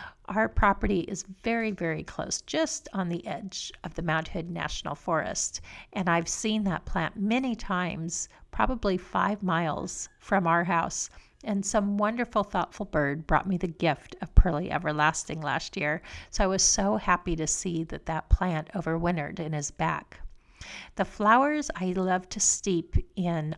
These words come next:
olive oil and use either as a salve or just the oil itself for,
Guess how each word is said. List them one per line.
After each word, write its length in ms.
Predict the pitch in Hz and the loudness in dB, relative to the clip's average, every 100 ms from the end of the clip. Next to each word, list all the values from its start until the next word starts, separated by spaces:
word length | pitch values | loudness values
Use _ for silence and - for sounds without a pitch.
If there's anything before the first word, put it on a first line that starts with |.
| - | -2
olive 320 | 185 196 208 | 0 0 0
oil 360 | 220 254 285 294 _ - - - - | -2 -2 -6 -12 _ -20 -20 -20 -12
and 460 | - 185 175 175 175 - | -4 -2 0 0 -2 -2
use 600 | 190 202 214 214 - - - _ | 0 2 0 -2 -6 -6 -12 _
either 420 | 190 180 175 165 - | 0 2 2 2 0
as 240 | 165 160 | -2 -4
a 120 | - 208 | -4 -2
salve 720 | - 175 165 208 269 294 - | 0 0 0 0 -2 -4 -8
or 220 | - 170 160 | 0 0 2
just 280 | 175 - | -2 -4
the 120 | - - | -6 -2
oil 300 | 165 165 160 | 0 2 0
itself 640 | 160 - - 165 196 233 | -2 -4 -2 0 0 -4
for, 680 | - - - 160 151 147 | -12 -10 0 4 4 2